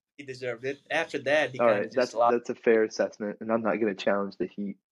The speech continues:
Speaker 2: on their decision making, obviously. Um,
Speaker 1: Yeah.
Speaker 2: but I want, I wanna take Robinson's name out of the conversation real quick because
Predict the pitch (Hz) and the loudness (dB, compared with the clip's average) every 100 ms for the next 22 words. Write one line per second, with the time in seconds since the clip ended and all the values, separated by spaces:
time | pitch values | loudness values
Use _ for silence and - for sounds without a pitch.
0 | _ _ - 104 101 98 101 98 98 95 | _ _ -2 0 0 -2 -4 -6 -4 -6
1 | 95 95 95 95 - 95 92 _ _ _ | -4 0 0 0 -2 -4 -4 _ _ _
2 | - 117 101 92 - - 110 110 107 127 | -4 -2 -2 -4 -12 -10 -4 -2 0 2
3 | 117 - _ _ _ _ _ _ _ _ | 0 -2 _ _ _ _ _ _ _ _
4 | _ _ _ _ _ - 139 160 156 135 | _ _ _ _ _ -2 0 0 -2 -2
5 | 147 147 135 123 123 117 117 107 117 107 | -2 0 0 0 2 2 2 -4 -8 -4
6 | 110 107 107 104 - 113 107 - 107 117 | -2 0 0 -2 -2 -2 -2 -2 -2 -2
7 | 113 - 120 - 107 104 | -4 0 -2 -2 -4 -4